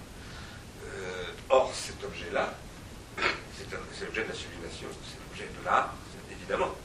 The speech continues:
Hein, un objet d'art qui ne, ne, qui n'est pas soumis à ce processus de lévitation, de transformation, de mise sur un autre plan,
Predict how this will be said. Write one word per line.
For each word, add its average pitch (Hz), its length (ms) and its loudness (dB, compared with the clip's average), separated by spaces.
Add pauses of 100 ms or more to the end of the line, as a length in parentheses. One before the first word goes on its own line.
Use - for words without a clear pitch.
(120)
Hein, 104 60 0 (300)
un 104 120 -2
objet 101 260 -2
d'art 101 300 2
qui - 100 -8
ne, - 80 -8
ne, - 560 -10 (400)
qui 101 100 -8
n'est 92 140 -4
pas - 300 10 (320)
soumis 143 280 2
à 120 60 4
ce - 80 -2
processus 110 440 0
de 90 80 -2
lévitation, 98 680 -2
de 95 240 -4
transformation, 95 760 -4
de - 640 -8
mise - 80 -6
sur - 160 -6
un - 100 -6
autre - 300 -8
plan, 170 80 -4